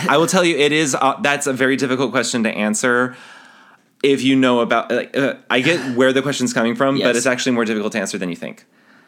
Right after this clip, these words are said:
Speaker 2: Yeah. I mean, if you stay at the Disneyland Hotel any average night, it's, what, five hundred dollars, six hundred dollars a night? And then Grand Californian's about eight hundred dollars a night.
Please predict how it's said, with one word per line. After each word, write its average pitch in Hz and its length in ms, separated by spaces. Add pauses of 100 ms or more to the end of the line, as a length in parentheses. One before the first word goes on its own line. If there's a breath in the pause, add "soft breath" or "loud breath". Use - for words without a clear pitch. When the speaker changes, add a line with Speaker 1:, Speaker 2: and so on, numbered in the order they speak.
(160 soft breath)
Speaker 2:
Yeah. - 340 (180)
I 120 100
mean, 123 300
if 120 300
you 120 460
stay 139 500
at 107 220
the 123 120
Disneyland 117 540
Hotel 101 800 (460)
any 117 200
average 107 440
night, 92 560
it's, - 800 (200)
what, 98 380 (100)
five 107 400
hundred 113 180
dollars, 107 440
six 117 140
hundred 110 140
dollars 104 220
a 110 40
night? 123 500 (540 loud breath)
And 120 200
then 101 460 (100)
Grand 113 240
Californian's 104 640
about 95 300
eight 113 120
hundred 120 200
dollars 113 260
a 123 40
night. 113 380